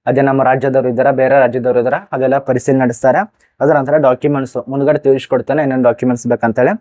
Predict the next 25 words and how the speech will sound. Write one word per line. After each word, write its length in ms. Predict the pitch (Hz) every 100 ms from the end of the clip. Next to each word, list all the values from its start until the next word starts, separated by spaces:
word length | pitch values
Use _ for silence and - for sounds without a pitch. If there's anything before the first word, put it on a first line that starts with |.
| _ _ _
ಇನ್ನು 120 | 147
ಸಂದರ್ಶನ 580 | 143 131 131 135 - 120 - _ _ _ -
ಅಂದ್ರೆ 180 | 143 147
ನಿಮ್ಮೊಂದು 360 | 143 143 139
ವೈಯಕ್ತಿಕ 420 | 131 127 - 131
ಮಾಹಿತಿ 340 | 135 127 123 131
ಆಗ್ಬೋದು, 540 | 123 123 127 143 165
ಈ 60 | 139
ಒಂದು 240 | 131 139
ಕೆಲಸ 260 | 135 127 123
ಕೊಟ್ರೆ 300 | 135 135 139
ಯಾವ 140 | 131 131
ರೀತಿಯಾಗಿ 340 | 127 135 127
ನಿಭಾಯಿಸ್ತೀರಾ 480 | 123 123 120 127 127
ಅದನ್ನ 200 | 120 123
ಕೇಳ್ತಾರೆ. 840 | - _ 123 113 120 127 147 _ _ _
ಸ್ಥಳೀಯ 320 | - 143 160
ಭಾಷೆ 380 | 156 143 143 156
ಪ್ರಾವೀಣ್ಯತೆ 540 | 175 135 135 135 127 117
ಅಂದ್ರೆ 320 | - 135 151
ನಿಮ್ಮೊಂದು 360 | 151 147 143
ಸ್ಥಳೀಯ 280 | 139 135 139
ಭಾಷೆ 260 | 135 135 147
ಮಾತಾಡಕ್ 440 | 131 120 131 135
ಬರ್ಬೇಕಾಗತ್ತೆ. 760 | 123 120 123 120 120 190 247